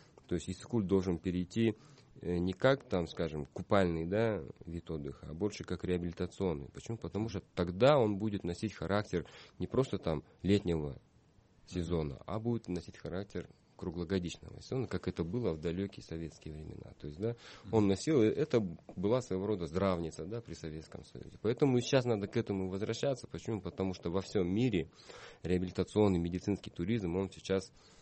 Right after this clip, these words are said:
Speaker 1: это считается элитный вид туризма.
Speaker 2: Мгм.
Speaker 1: Поэтому мы должны переходить, э, к этому. Тогда, соответственно, мы должны будем придерживаться каких-то определенных стандартов и в экологии, там,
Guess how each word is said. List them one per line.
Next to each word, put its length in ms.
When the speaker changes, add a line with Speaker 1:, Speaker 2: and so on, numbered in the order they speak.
Speaker 1:
это 180
считается 380
элитный 380
вид 200
туризма. 440
Speaker 2:
Мгм. 320
Speaker 1:
Поэтому 280
мы 80
должны 240
переходить, 640
э, 380
к 80
этому. 380
Тогда, 260
соответственно, 600
мы 140
должны 300
будем 280
придерживаться 480
каких-то 360
определенных 640
стандартов 600
и 80
в 120
экологии, 640
там, 360